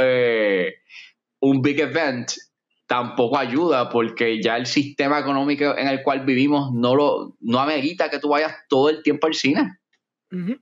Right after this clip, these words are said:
Speaker 1: sea,
Speaker 2: Sí.
Speaker 1: estamos en, o sea, estamos en un punto, you know, bien precario, no solamente a nivel económico, pero que también, este,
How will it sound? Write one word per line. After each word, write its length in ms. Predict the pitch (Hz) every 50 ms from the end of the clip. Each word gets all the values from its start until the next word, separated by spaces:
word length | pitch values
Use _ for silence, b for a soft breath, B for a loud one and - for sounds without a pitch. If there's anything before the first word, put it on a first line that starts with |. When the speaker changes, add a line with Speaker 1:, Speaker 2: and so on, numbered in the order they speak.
| _ _ _ _ _
Speaker 1:
sea, 520 | _ - 127 127 127 120 117 110 107 98 82
Speaker 2:
Sí. 60 | 107
Speaker 1:
estamos 320 | - - - 110 113 123
en, 60 | 139 139
o 260 | 147 151 113 92 117
sea, 140 | 127 131 117
estamos 320 | - - 113 113 117 127
en 80 | - 147
un 220 | 160 165 160 -
punto, 480 | - 165 165 165 160 165 - 156 147 139
you 100 | 139 135
know, 240 | 139 147 151 151 135
bien 220 | 131 123 120 120
precario, 540 | - 147 143 143 143 147 147 147 143 135 131
no 80 | 123 120
solamente 500 | - 135 131 135 135 139 135 131 - 135
a 80 | 131
nivel 240 | 127 123 113 117 123
económico, 540 | 131 131 131 123 127 139 139 131 104 107 92
pero 200 | 104 95 95 92
que 80 | 95
también, 420 | 92 92 87 90 90 110 120 135 135
este, 640 | 131 127 - - 113 101 98 92 87 82 - -